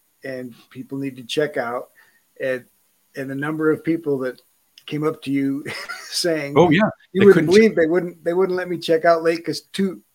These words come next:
Speaker 1: too many people <laughs> had asked to check out late."
Speaker 2: Yeah. It,
Speaker 1: And
Speaker 2: it, it was a great, a great example. Yeah. We were at the hotel, a-, at this hotel where the conference was. And I told a story about,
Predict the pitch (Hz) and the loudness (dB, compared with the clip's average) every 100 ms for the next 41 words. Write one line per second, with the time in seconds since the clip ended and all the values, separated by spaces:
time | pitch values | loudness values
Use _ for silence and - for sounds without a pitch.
0 | _ _ - 202 190 180 165 156 170 170 | _ _ -2 0 0 -2 -2 -4 -6 -4
1 | 156 147 - - - - 202 165 160 - | -4 -6 -10 -20 -20 -6 -4 -2 -4 -6
2 | - 156 160 156 160 151 135 147 151 _ | -10 -8 -4 -4 -4 -6 -6 -8 -8 _
3 | _ _ _ 180 170 - - _ - 127 | _ _ _ -4 -4 -4 -12 _ -6 -4
4 | - 160 175 135 - 143 - 117 117 151 | -4 -6 -4 -4 -8 -8 -6 -4 -2 -2
5 | 143 98 85 78 65 - 127 113 123 147 | -4 -6 -8 -8 -14 -8 -4 -2 -2 -2
6 | 151 127 143 - 76 76 90 92 98 90 | -2 -4 -4 -6 -6 -8 -8 -6 -6 -8
7 | 95 - 95 110 92 87 - 104 107 101 | -8 -6 -6 -6 -4 -4 -6 -10 -8 -10
8 | - 76 76 _ _ _ _ _ _ 95 | -10 -12 -12 _ _ _ _ _ _ -10
9 | 95 90 107 - 131 135 120 104 92 82 | -6 -4 -6 -6 -10 -8 -6 -4 -4 -4
10 | 78 76 | -6 -10